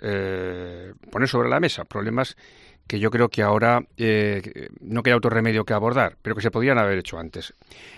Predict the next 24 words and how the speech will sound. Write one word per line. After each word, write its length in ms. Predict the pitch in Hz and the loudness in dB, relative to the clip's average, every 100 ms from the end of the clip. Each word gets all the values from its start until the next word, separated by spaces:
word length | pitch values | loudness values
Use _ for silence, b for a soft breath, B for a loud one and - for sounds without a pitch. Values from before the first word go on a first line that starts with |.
| B | B
Pero 300 | - 117 120 - _ _ - - | 2 4 4 -2 _ _ -10 -6
pese 260 | 113 123 | -2 2
a 80 | 117 | 4
ese, 880 | 123 - 151 143 139 135 127 123 117 | 2 2 4 4 6 4 2 0 -4
esas 180 | 117 | -4
buenas 500 | 123 123 120 117 113 - | -2 0 2 0 -4 -4
intenciones, 720 | 110 110 107 135 123 123 - B B B _ | -2 0 4 4 4 -2 -8 B B B _
que 180 | - 101 | -4 -2
desde 200 | 98 95 | -2 -4
luego 260 | 98 98 101 | -4 -2 -4
no 160 | 98 | -4
se 160 | 95 98 | -6 -4
las, 380 | 98 95 92 113 | -2 -2 -4 -6
eh, 720 | 101 95 92 90 90 87 85 | -6 -4 -6 -6 -8 -10 -14
quitamos, 420 | 92 139 160 98 | -4 -2 -2 -4
ni 80 | 92 | -8
se 140 | - | -8
las 180 | 92 90 | -6 -6
queremos, 460 | 101 92 92 92 - B B B - | -6 -6 -6 -8 -12 B B B -16
eh, 360 | - 98 92 95 | -8 -6 -4 -4
ni 60 | |
las 100 | 95 | -6
queremos 220 | - 101 98 | -4 -4 0
menospreciar, 640 | 107 104 104 - 143 151 | 0 0 -2 4 4 4